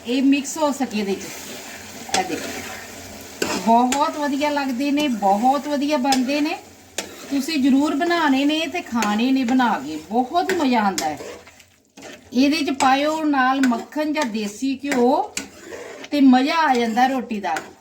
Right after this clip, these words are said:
ਕਣਕ ਦੀ ਪਕਾਇਓ ਚਾਹੇ ਮੱਕੀ ਦੀ ਪਕਾਇਓ, ਬਹੁਤ ਵਧੀਆ ਲੱਗਦੀ ਹੈ। ਇਹ ਦੇਖੋ, ਹੁਣ ਥੋੜ੍ਹੀ ਦੇਰ ਅਸੀਂ ਇਹਨੂੰ ਰਿੰਨ ਲਵਾਂਗੇ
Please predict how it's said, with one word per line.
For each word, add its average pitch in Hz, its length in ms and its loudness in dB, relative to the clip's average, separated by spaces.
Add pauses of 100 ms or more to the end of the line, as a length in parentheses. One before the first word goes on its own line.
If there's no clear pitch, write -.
(500)
ਕਣਕ 254 240 4
ਦੀ 320 180 2
ਪਕਾਇਓ 339 400 0 (140)
ਚਾਹੇ 311 180 2
ਮੱਕੀ 285 360 0
ਦੀ 294 120 2
ਪਕਾਇਓ, 294 440 0
ਬਹੁਤ 254 460 2
ਵਧੀਆ 311 300 0
ਲੱਗਦੀ 294 440 2
ਹੈ। 370 100 2 (640)
ਇਹ 233 180 0
ਦੇਖੋ, 214 240 -2 (500)
ਹੁਣ 262 80 6
ਥੋੜ੍ਹੀ 294 320 4
ਦੇਰ 339 200 2
ਅਸੀਂ 349 140 -4
ਇਹਨੂੰ 339 200 0
ਰਿੰਨ 302 200 4
ਲਵਾਂਗੇ 330 420 -2